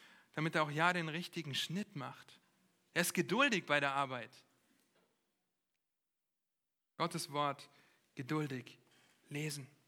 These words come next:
Lies Gottes Wort betend.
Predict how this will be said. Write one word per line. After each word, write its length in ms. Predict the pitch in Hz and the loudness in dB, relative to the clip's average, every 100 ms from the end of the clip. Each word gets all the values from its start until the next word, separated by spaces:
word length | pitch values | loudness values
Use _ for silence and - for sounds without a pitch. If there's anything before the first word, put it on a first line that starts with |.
| _ - _ _ _ _ - - | _ -20 _ _ _ _ -20 -10
Lies 340 | - 165 202 - | 2 4 4 2
Gottes 380 | 165 160 160 147 | -4 -4 -6 -4
Wort 380 | 147 139 - - _ _ _ _ _ _ | -2 -2 -4 -20 _ _ _ _ _ _
betend. 840 | 156 180 202 - 160 120 - - | -4 -2 -2 -2 -2 -6 -12 -16